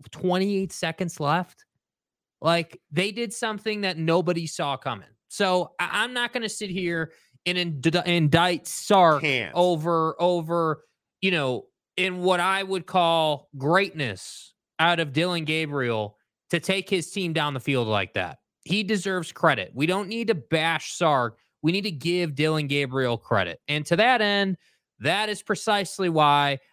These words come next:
Speaker 1: I have Texas above Oklahoma, because Oklahoma has that second loss and Texas doesn't.
Speaker 2: Bryce Martin, "Texas is, uh, still winning because K-State has to play a near perfect game." And if you make one mis-,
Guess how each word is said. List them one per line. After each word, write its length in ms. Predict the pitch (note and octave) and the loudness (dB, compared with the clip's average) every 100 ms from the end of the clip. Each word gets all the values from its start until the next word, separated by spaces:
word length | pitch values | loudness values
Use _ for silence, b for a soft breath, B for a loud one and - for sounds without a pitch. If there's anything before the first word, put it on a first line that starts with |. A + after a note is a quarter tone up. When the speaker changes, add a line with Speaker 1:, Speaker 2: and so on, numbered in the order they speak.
| _ | _
Speaker 1:
I 180 | E3+ F3+ | 4 4
have 240 | F3+ F3 - | 2 -4 -2
Texas 520 | F#3 F3+ - D#3 E3 | -2 -2 -4 -4 -4
above 500 | C#3 D3+ C#3+ C3+ C#3+ | 0 2 2 -2 -2
Oklahoma, 760 | D#3 D3+ D3+ A3 B3+ G#3+ G3 F3+ _ - | 0 2 2 2 2 2 0 -2 _ -6
because 300 | F#3 G3 F#3+ | -2 0 0
Oklahoma 440 | F#3+ F#3+ F#3 F3+ | 0 0 0 -2
has 220 | E3+ D#3+ | -2 -4
that 160 | D#3 D3+ | -6 -4
second 300 | D#3 C#3 C#3 | -6 -6 -6
loss 240 | B2+ B2 | -6 -6
and 80 | B2+ | -4
Texas 340 | A#2+ G#2 A2 | -4 -4 -6
doesn't. 360 | - F#2 F2 - _ _ _ _ _ - | -4 -4 -6 -20 _ _ _ _ _ -2
Speaker 2:
Bryce 300 | D3 F#3 - | 0 0 0
Martin, 300 | G3 E3 C#3+ | -2 -2 -4
"Texas 580 | - E3 - G#3+ - - - | 2 2 2 -4 -6 -8 -6
is, 380 | D#3+ - - - | -4 -4 -10 -2
uh, 160 | C#3+ B2+ | 0 0
still 340 | - E3+ E3+ | -2 -2 0
winning 300 | D3 D#3 C#3+ | 0 0 -2
because 320 | C3 - C3+ | -4 -2 -4
K-State 520 | - D3+ C#3 - D3 C#3+ | -2 -2 -2 -4 -6 -2
has 220 | C#3 - | -2 -4
to 80 | C3 | -8
play 240 | C#3+ C3+ | -2 -2
a 40 | |
near 160 | C3 B2+ | -2 -4
perfect 440 | - C3+ - A#2+ | -4 -6 -6 -12
game." 260 | A2+ A2 D2+ _ _ _ _ _ - | -12 -12 -14 _ _ _ _ _ -2
And 320 | E3+ D#3+ D#3+ E3 | 2 2 0 -4
if 220 | D#3+ D#3 | -4 -4
you 260 | C3+ E3+ G3+ | -6 -4 -2
make 300 | G3+ F#3+ C3 | -2 -4 -4
one 380 | C3+ D3+ E3 | -4 -2 -2
mis-, 240 | D#3+ - | -4 -8